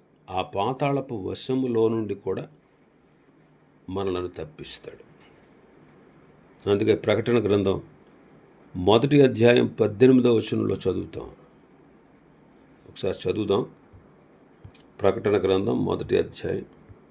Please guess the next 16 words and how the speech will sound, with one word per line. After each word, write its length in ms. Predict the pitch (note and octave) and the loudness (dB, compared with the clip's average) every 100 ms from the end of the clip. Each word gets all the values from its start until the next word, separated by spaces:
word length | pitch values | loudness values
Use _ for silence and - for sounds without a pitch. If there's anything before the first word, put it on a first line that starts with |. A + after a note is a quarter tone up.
| _ _ - - - | _ _ -20 -18 -4
పద్దెనిమిదవ 420 | G2 F2+ C3 A2 | -4 0 0 0
వచనం. 480 | E2 - - - - | -6 -10 -18 -18 -2
"నేను 160 | G#2 G#2 | 2 2
మొదటి 440 | G2 G2+ B2 C#3 | 2 2 2 2
వాడను, 400 | C#3 A#2 G#2+ A2+ | 4 4 2 -2
కడపటి 480 | - G2+ G#2+ A#2 G#2+ | 0 0 0 -2 0
వాడను." 360 | E2 D2 - - _ _ _ _ _ _ _ _ _ _ _ - | -4 -6 -18 -20 _ _ _ _ _ _ _ _ _ _ _ -14
జీవించువాడను, 1000 | G#2+ G2 A#2 C#3 D#3+ D#3 C3+ G2+ D#2+ - - - - | -12 -2 4 6 6 4 4 4 4 -4 -18 -20 -8
మృతుడనైతిని 960 | G#2 A#2+ B2+ D3+ D#3 C3 C3+ C#3 C#3 A#2+ | 2 2 4 6 8 10 8 6 4 4
గాని, 340 | G2 F#2 D2+ - _ _ - | 4 2 -2 -14 _ _ -10
ఇదిగో 480 | G#2 A#2 G2 F#2 D2+ - - | -2 0 0 -2 -4 -12 -2
యుగ 260 | G2 G2 A#2+ | 0 4 4
యుగములు 520 | A2+ A2+ B2+ A#2 C#3+ | 4 2 2 2 0
సజీవుడనై 960 | C#3+ G2 F#2+ G2 A#2+ C3+ G#2+ A2+ B2+ | -2 -2 -2 0 0 2 2 -2 -4
ఉన్నాను. 340 | F2+ - - - _ - _ _ _ _ F#2+ | -6 -10 -16 -20 _ -20 _ _ _ _ -6
మరియు 380 | F#2 G2+ F2+ | -2 0 -2